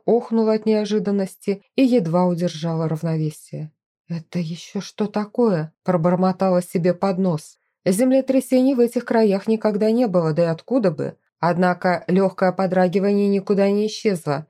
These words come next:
Казалось, будто кто-то ритмично бьет в барабан под землей. И поэтому не устоять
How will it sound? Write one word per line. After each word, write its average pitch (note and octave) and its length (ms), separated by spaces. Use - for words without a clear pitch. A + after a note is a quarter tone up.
Казалось, G#3 520
будто G#3 280
кто-то G3 360
ритмично G#3+ 640
бьет F#3+ 360
в F3+ 80
барабан F3+ 440
под F#3 200
землей. F#3 560
И G#3+ 100
поэтому G#3+ 680
не G#3+ 160
устоять A3 720